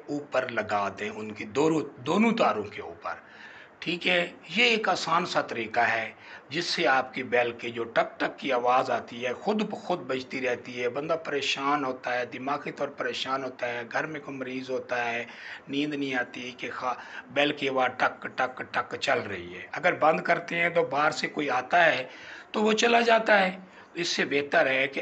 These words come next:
आप छोटा सा एक कैपेसिटर है, टू पॉइंट फ़ाइव का ले लें, थ्री पॉइंट फ़ाइव का ले लें। ये लेकर आपको,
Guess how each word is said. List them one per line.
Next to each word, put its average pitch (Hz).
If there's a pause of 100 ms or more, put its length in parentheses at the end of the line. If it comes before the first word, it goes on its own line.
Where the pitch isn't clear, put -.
आप 135
छोटा -
सा 165
एक 160
कैपेसिटर 156
है, 147 (340)
टू 175
पॉइंट 151
फ़ाइव 127
का 131
ले 127
लें, 127 (360)
थ्री 214
पॉइंट 190
फ़ाइव 151
का 147
ले 139
लें। 135 (360)
ये 165
लेकर 143
आपको, 165